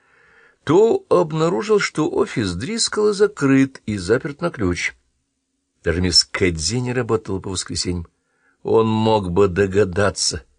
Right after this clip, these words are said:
что прежде следует позвонить и сюда. Возможно, он сумеет найти Роя Эймса. Клейборн прошел по коридору, мимо закрытых дверей, затем, приближаясь к комнате Эймса,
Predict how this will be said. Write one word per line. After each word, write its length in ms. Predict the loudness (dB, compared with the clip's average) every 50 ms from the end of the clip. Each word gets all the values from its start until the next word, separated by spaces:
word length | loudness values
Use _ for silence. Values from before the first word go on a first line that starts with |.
| _ _ _ _ _ -20
что 200 | -16 -12 -10 -8
прежде 340 | -4 -2 -2 0 0 -2
следует 440 | -4 -2 -2 -2 0 0 0 0 0
позвонить 520 | -2 -2 0 2 2 2 2 0 -2 -2 -2
и 40 |
сюда. 540 | -4 -2 -4 -4 0 0 2 2 2 0 -4 _ _ _ _ _ _ _ _ _ _ _ -16
Возможно, 440 | -12 -10 -8 -4 -2 -2 0 0 0
он 60 | -2
сумеет 380 | -2 -4 -2 -2 -2 -2 -2
найти 260 | -4 -6 -4 -4 -2 0
Роя 320 | 2 2 4 4 4 2 2
Эймса. 420 | 0 -2 -4 -8 -10 -10 -12 -14 _ _ _ _ _ _ _ _ _ _ _ _ _ _ _ _ _ _ _ _ _ _ _ _ _
Клейборн 600 | -12 -4 0 2 2 4 2 2 2 0 0 0
прошел 420 | 0 0 0 0 0 0 0 0 0
по 140 | -2 -4 -6
коридору, 800 | -4 -2 -2 0 0 -2 -2 -2 -2 -2 0 0 -2 -4 -6 _ _ _ _ _ _ _ _ _ _ _ _ _ _ _ _ _ _ -8
мимо 200 | -4 -2 -2 0
закрытых 420 | -2 -2 -2 -4 -4 -4 -4 -6
дверей, 380 | -4 0 0 2 4 4 2 2
затем, 320 | 0 -2 -4 -2 -2 -4
приближаясь 680 | -4 -4 -6 -4 -4 -4 0 2 4 4 4 2 0 -2
к 80 | -2
комнате 400 | 0 2 2 2 0 -2 -4 -2 -2
Эймса, 400 | -2 -4 -4 -6 -6 -6 -8 -8